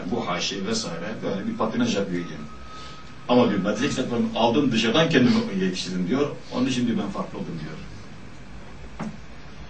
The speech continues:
Diyor ki şeyde, tezahürün dördüncü Cevdet Paşa, "Ben," diyor, "ilmimin," diyor, "çoğu," diyor, "şeydendir," diyor. E, İsmaila Camisi'nin medresesinde, Aldırtaş Medresesi'nde Hafız Seyit Efendi vardı diyor.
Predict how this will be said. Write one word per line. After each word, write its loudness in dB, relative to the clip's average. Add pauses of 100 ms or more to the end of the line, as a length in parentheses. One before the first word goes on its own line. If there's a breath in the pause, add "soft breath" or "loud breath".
Diyor 2
ki 4
şeyde, 0 (380)
tezahürün 0
dördüncü 0
Cevdet -2
Paşa, -2 (640 loud breath)
"Ben," 6
diyor, 8
"ilmimin," 8
diyor, 8
"çoğu," 4
diyor, 2
"şeydendir," 4
diyor. -4 (120)
E, -4 (580)
İsmaila 0
Camisi'nin -2
medresesinde, -2
Aldırtaş -6
Medresesi'nde -6
Hafız -4
Seyit -4
Efendi -6
vardı -10
diyor. -14